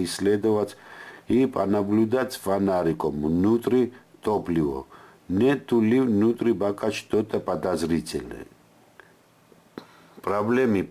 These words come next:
при запуске и работе двигателя не всегда связаны с топливным насосом. Иногда признаки поломки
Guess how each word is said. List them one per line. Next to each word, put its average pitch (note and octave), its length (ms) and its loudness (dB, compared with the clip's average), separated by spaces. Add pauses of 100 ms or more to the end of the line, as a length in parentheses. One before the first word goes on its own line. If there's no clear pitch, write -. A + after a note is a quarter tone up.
при F2+ 220 -2
запуске F#2 760 -4
и F#2 240 -2
работе F#2+ 540 0
двигателя E2 840 0
не F2+ 220 0
всегда G#2+ 440 0
связаны G2+ 680 0
с - 80 -6
топливным F#2 680 0
насосом. D#2 600 -6 (720)
Иногда C3+ 520 0
признаки G#2 680 -2
поломки F2 680 -2